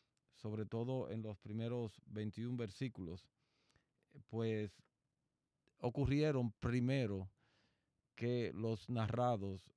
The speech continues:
eh, al final del capítulo once. O sea, cuando el Señor dice aquí,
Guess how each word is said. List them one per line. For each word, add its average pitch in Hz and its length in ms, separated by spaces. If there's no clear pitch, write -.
eh, 107 360
al 107 200
final 113 360
del 110 160
capítulo 104 580
once. 104 460
O 104 80
sea, 101 360
cuando 120 260
el 117 60
Señor 131 320
dice 147 480
aquí, 131 480